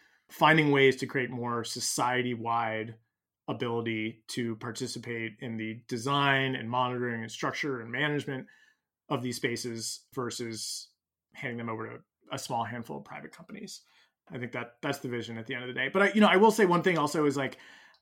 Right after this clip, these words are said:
I, I obviously really believe in at least, you know, the model we created, and, uh, you know, I, I believe in the research proposal. I believe in a lot of this stuff, but, you know, I'm also humble about, like,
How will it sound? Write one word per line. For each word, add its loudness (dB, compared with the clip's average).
I, 8
I 10
obviously 10
really 8
believe 8
in 2
at -2
least, 0
you 0
know, 2
the -4
model 6
we 6
created, 6
and, -4
uh, -4
you 0
know, -2
I, -6
I -10
believe 2
in -2
the -4
research 2
proposal. 4
I 0
believe 4
in 0
a 2
lot 0
of -4
this -6
stuff, -6
but, -4
you 0
know, 6
I'm 4
also 6
humble 8
about, 8
like, 2